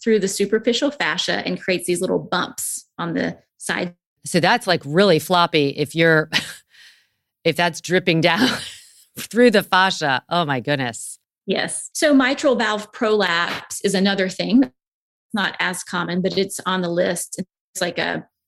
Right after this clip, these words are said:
Speaker 1: part A and part B of the diagnostic criteria, and you have to check a certain number of boxes in each of those.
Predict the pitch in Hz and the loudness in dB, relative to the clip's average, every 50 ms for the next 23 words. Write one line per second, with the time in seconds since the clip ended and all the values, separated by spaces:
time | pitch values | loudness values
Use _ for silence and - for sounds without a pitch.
0 | _ _ _ _ - 202 190 - - 180 185 185 185 180 175 190 180 175 - 165 | _ _ _ _ -2 -2 0 0 0 0 0 0 0 -2 -2 -2 -2 -2 -2 -2
1 | 175 190 185 185 185 180 - 170 180 170 175 165 165 165 180 180 180 175 - - | 0 2 2 2 2 2 -2 -4 -4 -4 -2 -2 -2 -2 -4 -4 -4 -4 -6 -8
2 | - - 185 190 190 - - 269 254 247 247 247 226 202 175 190 208 196 202 - | -6 -4 -6 -6 -4 -2 2 2 4 4 4 4 2 2 0 -2 -4 -6 -6 -8
3 | 185 - - - 180 175 - - - - - 202 - - 190 180 175 175 175 180 | -10 -6 -4 -4 -4 -4 -6 -10 -8 -4 -2 -2 -2 -2 -2 -2 -2 -2 -2 -2
4 | 180 185 185 180 156 185 180 - - - - 170 - 175 160 - - - 170 - | 0 -2 -2 -2 -4 -4 -4 -4 -4 -6 -8 -6 -6 -4 -4 -4 -6 -8 -8 -6
5 | - 170 139 - 123 123 120 - - | -4 -4 -2 -2 -2 -2 -2 -4 -6